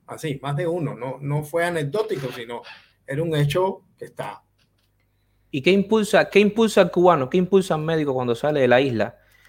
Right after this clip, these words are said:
Speaker 2: O sea, eh, por supuesto, hay referencia a muchísimos médicos que no saben a dónde rayos lo van a mandar. Pero bueno,
Speaker 1: Sí, es
Speaker 2: o sea,
Speaker 1: así.
Speaker 2: conociendo, conociendo la realidad de, de muchos países desde Cuba, que conocemos que la realidad no es, no es,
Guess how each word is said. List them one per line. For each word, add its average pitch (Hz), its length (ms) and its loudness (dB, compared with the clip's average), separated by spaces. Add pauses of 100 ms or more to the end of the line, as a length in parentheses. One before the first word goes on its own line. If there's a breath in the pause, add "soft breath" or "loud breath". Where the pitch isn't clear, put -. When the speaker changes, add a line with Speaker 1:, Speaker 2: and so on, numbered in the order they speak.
(120 soft breath)
Speaker 2:
O - 60 -20
sea, 110 380 6
eh, 117 420 2
por 131 120 2
supuesto, 143 260 2
hay 147 140 6
referencia 156 640 2
a 139 40 4
muchísimos 135 540 -6
médicos 143 440 0
que 117 220 2
no 123 180 -2
saben 139 320 0
a 117 60 2
dónde 127 280 2
rayos 127 280 6
lo 117 80 4
van 117 120 4
a 117 60 0
mandar. 104 380 -2
Pero 117 140 -4
bueno, 127 180 6
Speaker 1:
Sí, 147 140 4 (180)
es 139 140 -2
Speaker 2:
o - 20 2
sea, 139 120 8
Speaker 1:
así. 127 80 2
Speaker 2:
conociendo, 165 720 4
conociendo 180 540 6
la 160 120 8
realidad 147 500 8
de, 135 60 -8
de 135 80 4
muchos 156 300 -4
países 143 440 2
desde 123 280 0
Cuba, 160 300 2
que 117 100 -8
conocemos 120 420 -6
que 123 80 -4
la 113 100 2
realidad 107 380 -2
no 117 160 -4
es, 117 80 -4
no 117 160 -8
es, 117 380 -8